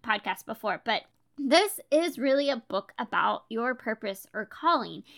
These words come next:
And he breaks this process of purpose down into seven stages that he says we all go through on this journey to finding purpose. There was a lot of great nuggets in this book, and really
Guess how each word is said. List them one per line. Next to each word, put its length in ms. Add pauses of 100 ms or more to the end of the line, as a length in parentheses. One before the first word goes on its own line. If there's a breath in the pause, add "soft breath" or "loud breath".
(140 loud breath)
And 140
he 220
breaks 560 (280 soft breath)
this 200
process 640 (120)
of 300 (100)
purpose 400
down 300
into 580 (140)
seven 580
stages 600
that 200
he 120
says 380 (320 soft breath)
we 120 (140)
all 320
go 300
through 340
on 220
this 180
journey 420
to 480
finding 460 (180 soft breath)
purpose. 420
There 120
was 240 (220)
a 120
lot 520 (260)
of 380
great 340
nuggets 560
in 80
this 160
book, 300 (120)
and 520 (160)
really 580